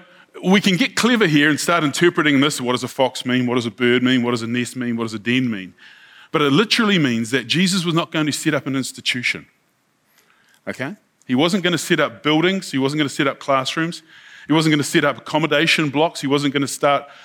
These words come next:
putting his, uh, messages out on, on the internet. He wasn't gonna write books. He wasn't gonna do any of this. He was a man who was on a mission, and he was saying, "Look, basically, if you follow me,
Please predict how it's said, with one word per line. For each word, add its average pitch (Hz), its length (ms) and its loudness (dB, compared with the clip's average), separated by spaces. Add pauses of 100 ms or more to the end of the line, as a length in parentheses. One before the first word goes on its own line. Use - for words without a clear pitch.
(120)
putting 147 300 2
his, 123 300 0
uh, 120 360 0
messages 139 440 -2
out 143 220 2
on, 127 300 0 (340)
on 127 80 4
the 127 140 4
internet. 151 420 0
He 123 80 -4
wasn't 135 240 0
gonna 135 140 0
write 127 320 0
books. 160 280 -2 (120)
He 120 80 -10
wasn't 143 260 -4
gonna 143 140 0
do 135 180 0
any 156 160 0
of 160 80 2
this. 156 380 -4 (680)
He 151 120 2
was 139 160 2
a 135 60 2 (180)
man 147 100 -2
who 135 140 0
was 120 240 0
on 143 160 0
a 170 40 0
mission, 117 520 -2 (560)
and 123 180 0
he 131 80 0
was 123 100 2
saying, 127 260 -2
"Look, 117 220 -4
basically, 139 520 0
if 110 100 -8
you 160 80 -4
follow 156 380 2
me, 127 360 0